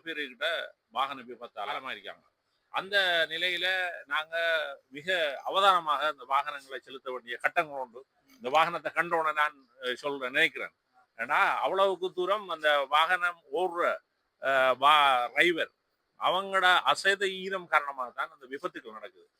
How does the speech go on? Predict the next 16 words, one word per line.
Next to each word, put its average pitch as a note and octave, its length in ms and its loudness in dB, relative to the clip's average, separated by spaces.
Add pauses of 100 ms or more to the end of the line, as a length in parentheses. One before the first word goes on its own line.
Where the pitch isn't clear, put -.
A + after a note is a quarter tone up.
(140)
ஆகவே D#3+ 580 0 (180)
நாம D3 400 2
வரக்கூடிய E3+ 580 0
அந்த C#3 460 -2
கிறிஸ்துமஸ் D3 580 -8
புத்தாண்டுகளில், D3 600 -4 (460)
அ, B2+ 40 -4 (400)
நம்-, C#3+ 380 -10
நம்மட E3 340 0
உயிர்களை E3+ 500 0
நாம D3+ 440 -2
மிக C#3 340 -4
கவனமாக D#3+ 760 0
பாதுகாக்கப்பட C#3+ 960 0
வேண்டியது, D#3+ 560 -2 (380)
அ, B2+ 60 2